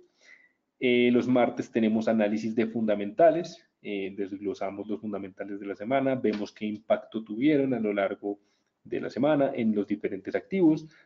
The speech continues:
tanto divisas, materias primas e índices bursátiles. Vamos dando una revisión general, muchas veces son tipos de interés, algunas veces son no-, las nóminas no agrícolas, cuando es el primer viernes de cada mes, o datos macroeconómicos adelantados, como lo hicimos ayer con la encuesta de Michigan.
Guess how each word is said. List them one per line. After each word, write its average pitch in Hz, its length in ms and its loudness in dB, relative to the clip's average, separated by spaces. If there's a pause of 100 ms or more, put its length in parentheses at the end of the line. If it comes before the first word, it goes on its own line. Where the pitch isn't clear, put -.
(100)
tanto 98 560 0
divisas, 143 720 2
materias 101 420 -2
primas 135 500 2
e 123 80 -2
índices 110 400 -2
bursátiles. 160 520 2
Vamos 101 280 -8
dando 104 320 -6
una 107 180 -2
revisión 104 400 -2
general, 135 500 -4 (480)
muchas 98 300 0
veces 92 220 0
son 92 180 -4
tipos 95 300 -6
de 98 60 -4
interés, 131 520 2
algunas 104 340 -2
veces 95 240 -6
son 98 160 -12
no-, 101 200 -8
las 98 240 -6
nóminas 98 320 -6
no 98 80 -8
agrícolas, 151 760 -2
cuando 98 220 -6
es - 80 -8
el 107 80 -10
primer 98 300 -6
viernes 98 280 -2
de 101 80 -6
cada 101 220 2
mes, 160 340 -2 (480)
o 123 440 2
datos 104 280 2
macroeconómicos 95 720 -2
adelantados, 95 540 0
como 110 220 0
lo 104 40 2
hicimos 95 320 -4
ayer 107 260 0
con 110 160 -4
la 95 60 -4
encuesta 95 360 -8
de 95 80 -4
Michigan. 120 420 -2